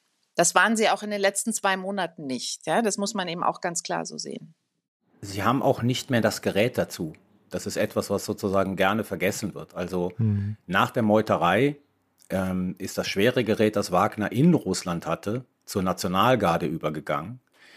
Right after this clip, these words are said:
Speaker 3: Mhm.
Speaker 2: Die Wagner-Kämpfer, die mit Prigoschin nach Weißrussland gegangen sind,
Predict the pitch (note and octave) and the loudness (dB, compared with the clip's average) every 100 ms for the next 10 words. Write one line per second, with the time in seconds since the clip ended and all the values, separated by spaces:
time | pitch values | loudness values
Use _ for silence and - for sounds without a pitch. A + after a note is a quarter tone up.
0 | - A2+ G2+ G2 G#2 _ G2+ F#2+ G#2 D3 | 0 2 2 0 -6 _ -2 4 4 4
1 | B2+ A2 G#2 G2+ - G#2 G#2+ G#2 G2+ G2+ | -2 -2 -2 -2 2 4 4 2 -2 2
2 | G#2 G2 - - F#2+ F#2+ A#2+ - A2 G#2+ | 2 0 -6 -10 0 2 4 4 4 4
3 | G#2 F#2+ F2+ F#2 G2 F2+ - - G#2+ F2 | 2 0 0 2 2 4 2 4 0 0
4 | E2+ E2 E2 D2+ D#2+ F2+ B2+ - | -2 0 -2 -4 -6 -4 -6 -12